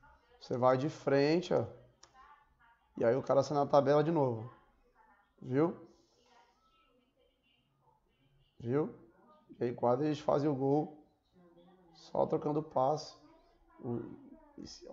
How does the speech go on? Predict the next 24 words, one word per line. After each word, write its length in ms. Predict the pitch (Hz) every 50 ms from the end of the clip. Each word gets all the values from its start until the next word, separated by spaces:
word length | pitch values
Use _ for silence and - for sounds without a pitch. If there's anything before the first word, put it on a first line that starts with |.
| 107
se 100 | - -
aproveitaram 680 | 127 127 - 139 127 135 147 139 - - 139 131 139 151
da, 180 | 147 151 151 151
da 140 | 143 143 143
tua 160 | 143 147 139
postura, 480 | 123 147 151 156 - - - 127 139
da 60 | 143 143
maneira 260 | 143 143 139 135 139
como 220 | 139 - 143 139
você 240 | 135 143 - - 156
tava. 360 | 151 - 123 - 117 113 131 - _ _ _ _ _ - _ _ _ 202 196 185 185 - - _ _ _ -
Né? 200 | - 123 123 123 123 123 - - - - _ -
Quando 220 | - 175 214 233
você 260 | 254 226 - - 202
se 100 | 175 -
posiciona 460 | - - 180 170 160 151 - 156 151 143
com 140 | - 139
os 120 | 139 127 -
pés 540 | - - - - 127 127 117 - - - - - -
desse 340 | - 127 147 139 - 151 135
jeito, 500 | 113 113 123 139 160 165 160 156 160 - - - - _ _ _ _ _
joelhos 360 | - 113 117 139 139 139 143
dobrados, 680 | 127 135 123 - 123 127 135 143 147 143 139 120 120 120
a, 160 | 131 131 120